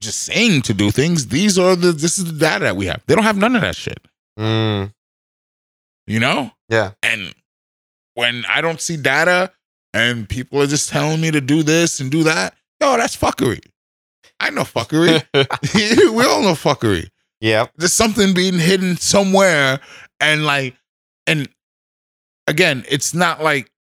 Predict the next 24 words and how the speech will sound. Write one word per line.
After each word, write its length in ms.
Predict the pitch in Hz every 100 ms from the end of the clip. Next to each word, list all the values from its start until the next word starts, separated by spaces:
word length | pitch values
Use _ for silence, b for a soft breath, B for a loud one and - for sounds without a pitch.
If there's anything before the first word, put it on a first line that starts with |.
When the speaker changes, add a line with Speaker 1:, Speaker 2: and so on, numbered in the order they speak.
| _ _ _ _ _ _ _ _
Speaker 1:
to 80 | 160
say 240 | - 160
someone 340 | 151 175 151 147
is 120 | 123
doing 280 | 110 143 123
bad 340 | 107 127 120
shit, 420 | - - 165 190 _ _ _
but 220 | - 135 - _ _
when 180 | 131 139
you 320 | 143 170 170
operate 600 | 123 - 151 147 123 113
that 220 | 113 104
way, 460 | 104 110 104 104 107 _ _ _ _ _
there 280 | - 139 127
are 60 | 120
so 200 | - 147
many, 260 | 156 156
like, 260 | 147 135 113 _ _ _ _
crisis 440 | - 147 139 135
points 400 | - - 123 113 127
where 340 | 123 117 101 - _
one 500 | 139 127 143 160 165
person's 440 | 139 147 - 139 120
influence 600 | 131 120 113 104 98